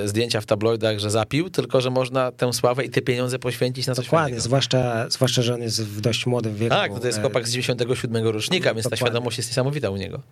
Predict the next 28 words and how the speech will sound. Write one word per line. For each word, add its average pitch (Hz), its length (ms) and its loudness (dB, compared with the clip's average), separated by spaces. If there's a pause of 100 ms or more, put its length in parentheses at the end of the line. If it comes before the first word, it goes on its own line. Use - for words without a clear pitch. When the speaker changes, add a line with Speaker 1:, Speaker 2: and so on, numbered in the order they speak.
(260)
Speaker 2:
No, 110 340 -2
to, 117 260 2
to 117 160 -2
mi 110 100 -2
się 113 140 -2
bardzo 110 320 0
podoba. 113 520 -2
Jeżeli 110 380 -2
chodzi 110 320 -2
o 110 220 -2
obecnych 117 400 -2
zawodników 110 540 -4
Manchesteru, 113 560 0
to 110 120 -4
zdecydowanie 101 640 -4
to 101 100 -4
jest 92 140 -6
mój 101 140 -2
ulubiony. 98 400 -6 (220)
Speaker 1:
No 196 80 4
dobrze, 107 300 0
to 98 80 -2
czego 170 280 2
ci, 147 120 -2
Mateuszu, 123 520 0
życzyć, 101 540 0
e, 95 200 2
w - 180 -4